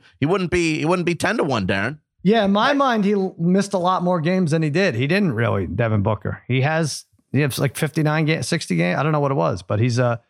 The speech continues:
Speaker 2: he's definitely, uh, been
Speaker 3: And wh-,
Speaker 2: playing. Um,
Speaker 3: and Sal,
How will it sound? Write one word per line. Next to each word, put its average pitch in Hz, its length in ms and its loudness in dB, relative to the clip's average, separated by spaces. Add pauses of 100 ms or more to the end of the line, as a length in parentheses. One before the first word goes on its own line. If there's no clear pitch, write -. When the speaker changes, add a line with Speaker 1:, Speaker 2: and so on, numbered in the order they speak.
(280)
Speaker 2:
he's 127 200 0
definitely, 135 420 0
uh, 117 280 2 (100)
been 120 160 2
Speaker 3:
And 113 40 -2
wh-, - 40 -6
Speaker 2:
playing. 123 440 0
Um, 135 360 0
Speaker 3:
and 170 80 -2
Sal, 190 340 0